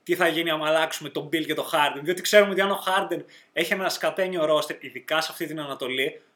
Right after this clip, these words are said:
απλά θα τους κουβαλήσει και θα παίρνει νίκες μόνος, θα έχει καλύτερα στατιστικά, τον έχουμε δει να το κάνει. Τώρα δείχνει τι μπορεί να κάνει σε μια ομάδα με πιο περιορισμένο ρόλο, πάλι μπορεί να έχει elite παραγωγή και να συνεισφέρει σε νίκες. Και ο Bill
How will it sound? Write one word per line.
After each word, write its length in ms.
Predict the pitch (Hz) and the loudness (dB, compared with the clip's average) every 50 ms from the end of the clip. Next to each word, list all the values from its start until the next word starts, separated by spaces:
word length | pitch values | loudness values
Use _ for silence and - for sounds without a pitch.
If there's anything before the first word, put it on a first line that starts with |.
| _ _ _ | _ _ _
απλά 520 | - 240 - - 240 269 294 311 - - _ _ | -12 -12 -6 -2 -2 0 -2 -2 -6 -16 _ _
θα 160 | _ - - | _ -6 -6
τους 140 | - 208 - | -4 -4 -8
κουβαλήσει 760 | - - 160 175 147 143 147 147 170 - - - 302 320 - _ _ _ _ _ _ _ _ _ _ _ _ _ _ _ _ - | -8 0 2 2 2 2 2 0 -2 0 0 -2 -4 -6 -8 _ _ _ _ _ _ _ _ _ _ _ _ _ _ _ _ -12
και 100 | - 226 | -12 -4
θα 360 | - 262 254 254 262 - - _ - - | -2 -2 -2 -2 -6 -12 -20 _ -8 -2
παίρνει 240 | - 269 254 240 233 | -2 -2 0 -2 -6
νίκες 280 | 233 247 233 233 208 | -6 -4 -4 -4 -4
μόνος, 320 | 185 175 185 208 226 233 - | -2 -2 -2 -2 -2 -2 -4
θα 100 | - 240 | -4 -4
έχει 80 | 226 | -2
καλύτερα 280 | - 202 202 214 214 202 | 0 -2 -2 -2 -2 -4
στατιστικά, 300 | - 185 170 - - 233 | -6 -6 -8 -2 -2 -2
τον 140 | 220 233 226 | -2 0 -2
έχουμε 240 | 233 226 220 208 196 | -2 -2 -2 -4 -4
δει 120 | 190 214 | -4 -4
να 80 | 208 202 | -4 -4
το 100 | 202 - | -6 -6
κάνει. 360 | - 196 190 175 147 123 120 _ _ _ _ _ _ _ _ _ _ _ _ _ _ _ _ _ _ _ _ _ - _ _ | -4 -4 -4 -4 -6 -8 -14 _ _ _ _ _ _ _ _ _ _ _ _ _ _ _ _ _ _ _ _ _ -20 _ _
Τώρα 200 | - 202 208 190 | 4 4 4 4
δείχνει 220 | 196 214 214 220 | 2 -2 -2 -4
τι 100 | 220 226 | -6 -6
μπορεί 200 | 202 190 220 226 | -4 -2 -2 0
να 120 | 226 220 202 | 0 -2 0
κάνει 200 | - 214 214 208 | 0 0 0 0
σε 140 | 208 - | -2 -6
μια 100 | 208 220 | -6 -8
ομάδα 300 | 214 208 214 220 226 226 226 | -4 -4 -4 -4 -4 -8 -8
με 140 | 185 180 185 | -8 -8 -8
πιο 280 | 180 - - 226 226 | -8 -6 -2 -2 0
περιορισμένο 440 | 226 233 220 208 185 - 196 202 202 | 0 2 0 2 0 0 -2 -2 -2
ρόλο, 240 | 196 202 208 208 - _ | 0 0 -2 -4 -4 _
πάλι 240 | 196 202 226 226 | 2 4 4 2
μπορεί 220 | 202 180 190 190 185 | 2 -4 -6 -6 -6
να 100 | 180 175 | -6 -6
έχει 220 | 160 - 170 175 _ | -6 -6 -8 -10 _
elite 320 | 165 156 156 160 165 156 - | -4 -4 -2 -4 -6 -4 -2
παραγωγή 640 | - 156 156 151 147 151 147 143 - 156 175 180 - - - _ _ | -2 -2 -2 -2 -4 -6 -8 -6 -4 -6 -6 -6 -8 -16 -20 _ _
και 120 | - 165 | -10 -8
να 80 | 165 156 | -8 -6
συνεισφέρει 500 | - - 160 156 - - 185 165 147 143 | -8 -8 -8 -10 -8 -2 -2 -2 -2 -2
σε 140 | - - | -6 -8
νίκες. 180 | 160 151 151 151 | -8 -10 -10 -10
Και 100 | - 208 | -8 -8
ο 100 | 202 196 196 | -8 -6 -6
Bill 360 | 285 285 277 - _ _ - | -8 -8 -10 -12 _ _ -16